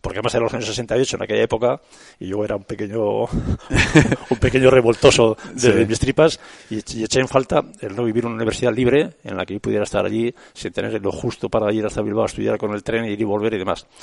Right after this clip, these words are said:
Speaker 1: O sea, que la universidad para mí, eh, en aquellos momentos representaba eso. Pero hoy,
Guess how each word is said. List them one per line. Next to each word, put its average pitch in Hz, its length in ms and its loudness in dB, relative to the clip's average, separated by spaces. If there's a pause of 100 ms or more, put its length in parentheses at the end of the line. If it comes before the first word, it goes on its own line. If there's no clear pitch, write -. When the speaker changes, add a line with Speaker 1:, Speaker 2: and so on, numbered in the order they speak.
(120)
Speaker 1:
O - 40 -20
sea, - 120 -4
que - 60 -12
la 92 80 0
universidad 90 320 -2
para 123 160 0
mí, 131 180 -2 (800)
eh, 92 920 -6
en 101 120 -8
aquellos 117 240 -4
momentos 123 280 -2
representaba - 420 -4
eso. - 120 -8
Pero - 260 0
hoy, 175 280 6